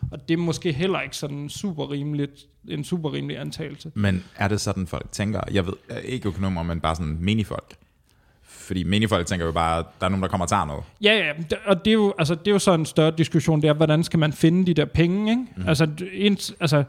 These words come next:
Speaker 1: normalt er der ikke så meget... Øh, er der ikke så meget at rafle om med vores beregninger, men jeg tror, fordi det her er jo,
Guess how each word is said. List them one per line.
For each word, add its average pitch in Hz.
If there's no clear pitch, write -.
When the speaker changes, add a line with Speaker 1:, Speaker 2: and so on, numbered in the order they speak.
Speaker 1:
normalt 196
er 175
der 165
ikke 170
så -
meget... 156
Øh, 190
er 170
der 156
ikke 156
så 180
meget 156
at 156
rafle 160
om 143
med 156
vores 143
beregninger, 151
men 147
jeg 147
tror, 170
fordi 170
det 180
her 180
er 147
jo, 165